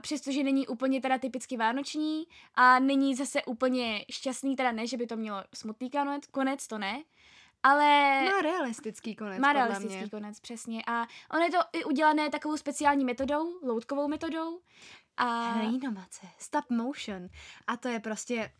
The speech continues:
Speaker 2: mua, to je nádhera se na to dívat, když
Speaker 1: Přesně.
Speaker 2: to dá dohromady všechno.
Speaker 1: A muselo to ale zabrat strašně moc času.
Speaker 2: No právě.
Speaker 1: Takže, eh,
Speaker 2: Takže
Speaker 1: tenhle
Speaker 2: jak jsi předtím říkala, jak dlouho to trvalo, ne? Dva roky.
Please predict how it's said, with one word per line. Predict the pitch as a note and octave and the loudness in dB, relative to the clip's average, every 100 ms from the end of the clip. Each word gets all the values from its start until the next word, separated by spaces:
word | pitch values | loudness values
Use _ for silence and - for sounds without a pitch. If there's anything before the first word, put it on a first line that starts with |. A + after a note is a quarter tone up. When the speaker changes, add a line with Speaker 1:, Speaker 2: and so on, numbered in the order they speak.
| _ A#3 | _ -6
Speaker 2:
mua, | B3+ C#4+ E4 B3 | -2 4 4 4
to | - | 0
je | C#4 | -2
nádhera | B3+ B3 A#3 A#3+ A3+ | 0 0 -2 -4 -6
se | - | -6
na | G#3 | -8
to | G#3+ A3 | -6 -8
dívat, | G3+ F#3+ | -8 -6
když | A#3+ | -6
Speaker 1:
Přesně. | G#3 A3 | -6 -6
Speaker 2:
to | G#3 | -4
dá | G3 | -4
dohromady | G3+ G3 G3 G3 G3 | -4 -8 -10 -10 -12
všechno. | - G3 G3 G#3 | -16 -18 -12 -2
Speaker 1:
A | |
muselo | B3+ C4 C#4+ C4 | -2 2 2 4
to | C4+ | 6
ale | A#3+ B3+ | 4 4
zabrat | B3 B3 A#3+ | 0 -2 -4
strašně | A#3+ A3 A#3 | -8 -6 -6
moc | A3+ | -6
času. | - A3 G3+ | -6 -8 -6
Speaker 2:
No | |
právě. | G3 G#3+ G3+ - - - _ | -8 -8 -10 -18 -20 -20 _
Speaker 1:
Takže, | - A3+ G#3+ B3 | -6 -6 -4 -2
eh, | A3+ A3+ A3 | 0 0 0
Speaker 2:
Takže | A3+ A3+ | -2 -2
Speaker 1:
tenhle | C4 C4+ | 0 2
Speaker 2:
jak | B3+ | 0
jsi | C4 | -2
předtím | C4 C4 B3+ | -6 -4 -4
říkala, | C4 C4+ E4 C4+ G#3+ A#3 _ - | -4 -4 -4 -2 -4 -10 _ -12
jak | G#3+ G#3+ | -8 -6
dlouho | G#3 G#3 | -6 -8
to | G#3+ | -12
trvalo, | G#3 G3+ F#3+ F#3 | -12 -10 -10 -10
ne? | F#3+ B3 | -10 -10
Dva | A3 G3+ | -8 -8
roky. | A#3 - G3+ | -8 -12 -16